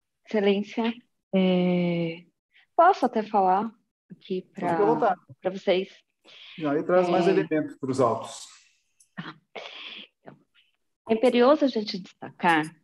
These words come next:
Speaker 1: que, no presente caso, é, os levantamentos, os levantamentos dos valores não foram devidos, né? É, a agravada, nos seus embargos à execução, ela, ao garantir o juiz, ela até informou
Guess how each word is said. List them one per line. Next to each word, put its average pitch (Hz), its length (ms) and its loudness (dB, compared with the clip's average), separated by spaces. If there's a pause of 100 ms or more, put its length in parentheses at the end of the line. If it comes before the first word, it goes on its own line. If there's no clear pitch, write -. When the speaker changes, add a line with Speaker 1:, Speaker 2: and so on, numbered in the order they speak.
(140)
Speaker 1:
que, 233 100 -2
no 220 100 0
presente 226 580 0
caso, 170 600 -6 (480)
é, 165 600 0
os 190 100 -4
levantamentos, 208 680 0 (120)
os 175 140 -8
levantamentos 208 640 -2
dos 170 180 -20
valores 185 320 -2
não 247 160 2
foram 226 400 2
devidos, 156 600 -6
né? 175 180 -2 (920)
É, 190 320 2
a 277 240 4
agravada, 190 760 0
nos 175 160 -10
seus 190 380 -4
embargos 190 580 -2
à 180 100 4
execução, 175 960 -2 (240)
ela, 185 180 0
ao 196 140 2
garantir 220 460 2
o 175 60 -4
juiz, 196 320 -2
ela 208 220 -2 (100)
até 220 200 -6
informou 294 720 4